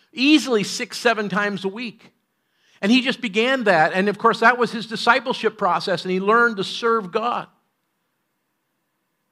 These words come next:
Somebody came and tried to tell, sell my dad life insurance one time, and they lived in the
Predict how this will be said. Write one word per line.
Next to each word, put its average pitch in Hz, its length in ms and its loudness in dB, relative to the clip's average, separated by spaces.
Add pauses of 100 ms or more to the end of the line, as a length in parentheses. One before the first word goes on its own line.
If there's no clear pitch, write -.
(180)
Somebody 190 280 0
came 196 240 2
and 180 120 0
tried 190 200 2
to 170 80 -8
tell, 202 320 2 (120)
sell 214 220 2
my 180 140 2
dad 185 280 4
life 202 300 4
insurance 156 460 -2
one 160 160 -2
time, 160 240 0
and 160 100 -4
they 247 100 0
lived 254 280 -2
in 214 80 0
the 185 120 0